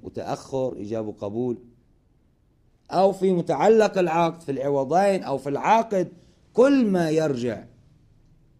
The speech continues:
إلى شروط صحة العقد وتأثيره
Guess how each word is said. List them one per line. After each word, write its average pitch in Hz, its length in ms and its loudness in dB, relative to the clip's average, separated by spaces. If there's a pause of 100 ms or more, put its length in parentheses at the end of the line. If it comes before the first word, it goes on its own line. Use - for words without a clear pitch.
(120)
إلى 156 220 2
شروط 170 460 0
صحة - 580 -4
العقد 143 400 -2
وتأثيره 139 680 -2